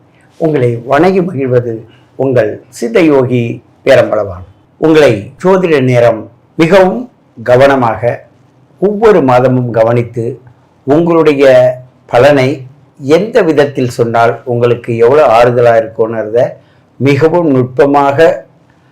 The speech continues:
அந்த கணிதத்தை உங்கள் முன் வைக்கிறோம். இந்த அக்டோபர் மாத பலனை பத்தி நாம் இனி பார்ப்போம்.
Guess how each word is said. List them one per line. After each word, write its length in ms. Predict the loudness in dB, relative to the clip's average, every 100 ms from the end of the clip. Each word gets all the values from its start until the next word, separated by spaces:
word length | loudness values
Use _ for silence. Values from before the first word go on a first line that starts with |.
| _
அந்த 320 | -4 0 2 2
கணிதத்தை 800 | 2 2 2 0 0 -2 -2 -6
உங்கள் 300 | -4 0 0
முன் 340 | 0 -4 -6 -12 _ _ _
வைக்கிறோம். 520 | -6 -4 -4 -2 -2 -4 -12 _ _ _ _ _
இந்த 580 | -2 0 4 4 2 -2 -6
அக்டோபர் 520 | -4 0 0 2 2
மாத 280 | 2 2 0
பலனை 320 | 0 -2 -2
பத்தி 500 | -4 -8 -8 -10 -12 _ _ _ _ _
நாம் 340 | 0 0 -2 -6
இனி 220 | -4 -2
பார்ப்போம். 380 | -2 -4 -8